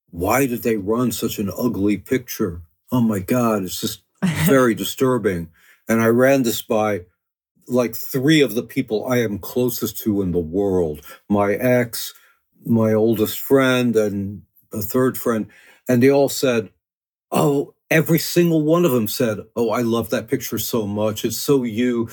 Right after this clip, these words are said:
Speaker 1: It has so much soul." And all I see is this ugly,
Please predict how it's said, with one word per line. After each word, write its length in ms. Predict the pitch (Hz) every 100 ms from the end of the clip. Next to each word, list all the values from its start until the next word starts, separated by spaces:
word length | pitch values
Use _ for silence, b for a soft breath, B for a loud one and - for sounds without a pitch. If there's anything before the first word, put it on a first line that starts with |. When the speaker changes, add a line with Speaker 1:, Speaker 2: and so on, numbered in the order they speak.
| B
Speaker 1:
It 120 | 131 120
has 160 | 123
so 180 | - 127
much 320 | 120 107 -
soul." 480 | - 117 107 101 87 B B
And 100 | 123
all 220 | 131 147 160
I 80 |
see 540 | 113 - 147 143 107 - b b -
is 340 | 113 - - _ -
this 520 | 117 117 - - - _ _ _ _ _ 127
ugly, 640 | 135 123 127 120 110 104